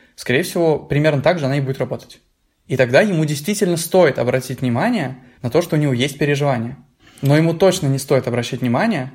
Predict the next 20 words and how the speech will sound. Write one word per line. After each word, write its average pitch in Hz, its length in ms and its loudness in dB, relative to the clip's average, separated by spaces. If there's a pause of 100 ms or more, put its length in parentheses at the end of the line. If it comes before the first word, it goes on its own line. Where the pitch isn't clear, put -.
(160)
на 127 160 0
то, 165 420 2 (200)
за 135 160 2
что 165 440 2
цепляется 127 600 0
его 120 300 -2
глаз 135 480 0 (260)
в 120 180 -4
эти 143 200 2
моменты, 143 400 0
когда 131 200 0
он 127 100 0
переживает, 123 440 -2
потому 131 120 -4
что - 140 -8
у 131 40 0
него 123 120 0
явно 131 560 -2
проблемки 135 560 -2
с 127 420 -4